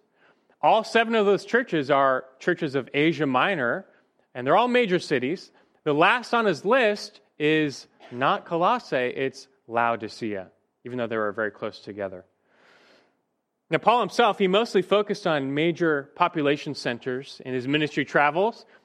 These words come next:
He's going to Ephesus, Corinth, Athens, Rome.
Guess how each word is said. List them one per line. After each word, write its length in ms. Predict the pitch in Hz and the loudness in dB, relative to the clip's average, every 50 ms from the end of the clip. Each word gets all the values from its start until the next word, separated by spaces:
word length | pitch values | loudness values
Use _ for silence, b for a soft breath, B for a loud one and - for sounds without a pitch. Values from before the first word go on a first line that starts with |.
| b b _ | b b _
He's 80 | 151 | -2
going 120 | 143 190 151 | -2 0 0
to 160 | 135 131 143 | 2 0 0
Ephesus, 760 | 151 - 156 139 - - 160 151 143 143 139 - - - _ _ _ _ _ | 0 0 -4 -6 -4 0 0 0 0 0 -2 -6 -16 -16 _ _ _ _ _
Corinth, 680 | - - - 135 131 135 135 135 135 135 131 127 - _ _ _ _ _ _ _ _ | -16 -4 -2 0 2 2 2 0 0 -2 -4 -6 -10 _ _ _ _ _ _ _ _
Athens, 580 | 139 131 131 127 123 - 143 135 131 131 110 | 0 2 2 0 -2 -6 -8 -8 -8 -8 -10
Rome. 640 | 123 113 113 127 127 127 131 131 131 131 131 139 | -12 -6 -2 0 2 2 2 0 -2 -2 -4 -6